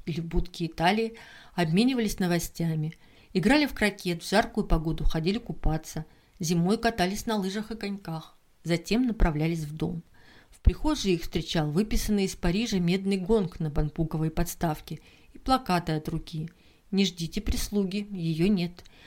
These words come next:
Сами снимайте пальто и калоши, открывайте дверь в столовую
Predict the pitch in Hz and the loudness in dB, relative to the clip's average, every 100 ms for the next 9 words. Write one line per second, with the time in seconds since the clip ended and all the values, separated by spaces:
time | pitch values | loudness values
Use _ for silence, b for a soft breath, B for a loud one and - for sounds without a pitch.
0 | B - - 180 156 - 160 156 156 160 | B 0 2 4 2 -2 -2 -2 -4 -6
1 | - 156 151 165 156 160 160 170 226 - | -4 -4 -2 -4 -4 -4 0 2 2 -2
2 | 262 B B 202 - 214 277 269 156 151 | -8 B B -4 -2 0 0 0 -2 0
3 | 151 151 - 196 240 254 254 254 | -2 -2 -2 0 2 2 0 -2